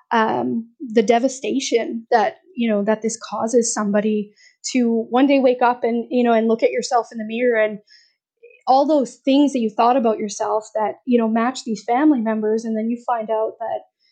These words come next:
no, you know, what you're looking for there, when you look at your eyes and you think you see so-and-so's eyes, you actually don't. Um,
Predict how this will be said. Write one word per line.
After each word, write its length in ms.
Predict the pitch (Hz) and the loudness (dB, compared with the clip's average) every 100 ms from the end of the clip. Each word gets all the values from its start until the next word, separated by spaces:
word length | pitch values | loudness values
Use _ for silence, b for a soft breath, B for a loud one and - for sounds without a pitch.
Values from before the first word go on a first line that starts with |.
| _ _ | _ _
no, 460 | 233 294 262 196 196 | 0 2 2 0 0
you 120 | 262 | 2
know, 240 | 240 233 | 4 4
what 280 | 262 254 269 | 2 0 0
you're 120 | 302 | 0
looking 340 | 262 339 392 285 | 0 0 2 2
for 300 | 262 233 233 | 2 4 2
there, 320 | 226 226 240 | 2 2 2
when 140 | 240 | 0
you 140 | 254 302 | 2 4
look 180 | 370 370 | 4 2
at 100 | 285 | 2
your 160 | 294 | 4
eyes 460 | 277 294 240 226 240 | 4 4 2 2 0
and 140 | 240 | -2
you 120 | 262 269 | -4 0
think 200 | 311 311 | 0 0
you 100 | 240 | -4
see 200 | - 226 | -6 -8
so-and-so's 540 | - 269 254 233 202 | 0 0 0 -4 0
eyes, 280 | 208 202 202 | 0 0 -2
you 100 | 226 | 0
actually 380 | 240 285 262 262 | 0 -2 -8 0
don't. 420 | 302 262 - - - b b b b | 2 2 -6 -16 -20 b b b b
Um, 420 | 233 226 247 254 | -4 -2 -4 -4